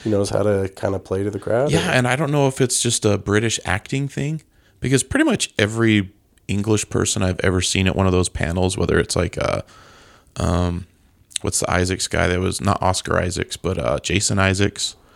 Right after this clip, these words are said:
Speaker 2: who was, uh, the dad in, he was, uh, Malfoy's dad in
Speaker 1: Oh,
Speaker 2: Harry Potter.
Speaker 1: oh, okay,
Speaker 2: And he,
Speaker 1: okay.
Speaker 2: he's been in other things too, but he was, like, super charming. Anthony Daniels,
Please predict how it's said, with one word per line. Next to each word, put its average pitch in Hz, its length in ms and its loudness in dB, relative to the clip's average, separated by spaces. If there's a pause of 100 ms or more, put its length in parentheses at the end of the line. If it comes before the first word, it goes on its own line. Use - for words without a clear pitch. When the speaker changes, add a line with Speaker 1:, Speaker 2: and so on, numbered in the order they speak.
(400)
Speaker 2:
who 92 180 2
was, 90 320 2
uh, 85 340 0
the 90 80 -2
dad 87 360 0
in, 87 220 -4 (360)
he 85 80 -4
was, 87 180 0
uh, - 320 -6 (320)
Malfoy's 90 400 4
dad 90 320 4 (400)
in - 160 -4
Speaker 1:
Oh, 123 60 2
Speaker 2:
Harry 92 240 2
Potter. 92 340 2
Speaker 1:
oh, 143 260 2
okay, 104 360 -4
Speaker 2:
And 104 140 2
he, 123 80 4
Speaker 1:
okay. 135 60 4
Speaker 2:
he's 131 100 2
been 170 140 0
in 139 160 2
other 104 200 2
things 98 300 0
too, 101 200 2
but 101 200 2
he 117 240 2
was, 117 180 4
like, 113 160 2
super 113 420 0
charming. 107 600 2
Anthony 101 400 0
Daniels, 101 640 0